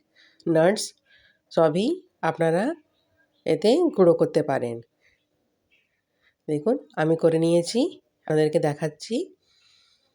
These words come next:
দেখুন কী সুন্দর মিহিন একেবারে বেরিয়েছে। আপনাদেরকে দেখাচ্ছি, দেখুন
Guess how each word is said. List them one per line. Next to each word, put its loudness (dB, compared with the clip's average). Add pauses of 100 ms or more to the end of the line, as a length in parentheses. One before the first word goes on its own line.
(960)
দেখুন -4 (460)
কী -2
সুন্দর 2
মিহিন 0
একেবারে 0 (720)
বেরিয়েছে। 2 (2750)
আপনাদেরকে 0
দেখাচ্ছি, -2
দেখুন 0